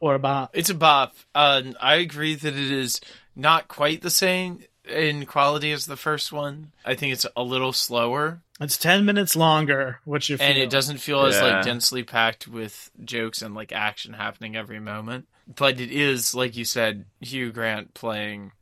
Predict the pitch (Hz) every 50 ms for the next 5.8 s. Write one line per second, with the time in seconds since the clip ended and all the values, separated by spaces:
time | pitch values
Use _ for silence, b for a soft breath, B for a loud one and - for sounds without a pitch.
0 | - - 139 139 139 135 127 123 117 107 113 - - 113 107 107 104 113 117 113
1 | 107 107 104 - - 123 113 110 110 110 110 110 107 107 110 110 110 107 107 107
2 | 107 104 101 113 107 107 104 107 107 - - 110 107 104 107 104 104 101 101 -
3 | b b b b b 160 160 165 147 160 165 151 143 143 135 131 123 120 120 113
4 | 113 98 - - 131 123 117 117 117 113 107 107 101 - 113 113 110 - - 110
5 | 104 - 110 113 107 107 104 104 - - - 127 123 - - -